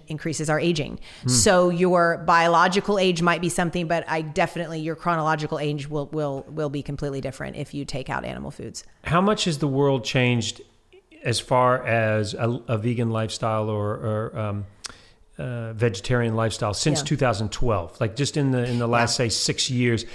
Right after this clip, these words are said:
Speaker 1: Big time, I think.
Speaker 2: Yeah, big time. I mean, in, in terms of just what I've noticed, um, I remember thinking, "God, I, you know, I could never be a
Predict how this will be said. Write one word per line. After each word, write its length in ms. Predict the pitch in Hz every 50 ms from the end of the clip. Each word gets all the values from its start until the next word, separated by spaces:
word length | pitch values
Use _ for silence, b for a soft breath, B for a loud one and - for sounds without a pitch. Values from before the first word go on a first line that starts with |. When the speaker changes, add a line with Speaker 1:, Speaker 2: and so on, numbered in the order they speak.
| B B B B B B B
Speaker 1:
Big 160 | - 180 160
time, 200 | - 160 143 143
I 80 | 147 147
think. 320 | 135 - 165 180 185 - - - 208
Speaker 2:
Yeah, 300 | 196 139 131 151 151 143
big 180 | 123 170 170
time. 180 | - 170 165 160
I 80 | 151 143
mean, 240 | 143 143 135 139 - -
in, 140 | - 175 -
in 100 | - 135
terms 320 | 127 - 165 170 165 135 139
of 120 | 127 113
just 180 | 120 135 - -
what 140 | 135 123
I've 280 | 123 123 131 151 160 131
noticed, 440 | 131 120 113 113 113 117 117 - - b b b b b b b _ _ -
um, 500 | 139 131 127 123 120 117 117 117 117 - - _ _ _ _ _ _ _ _ _ _ _ _ _
I 120 | - 143 165
remember 360 | 190 190 175 156 151 143 143
thinking, 380 | - - 147 135 - 139 123
"God, 200 | 110 - 120 120
I, 40 | 131
you 140 | 143 139 135
know, 100 | 131 131
I 80 | 127 123
could 160 | - 131 110
never 180 | 117 117 110 117
be 180 | 107 110 107
a 100 | 101 104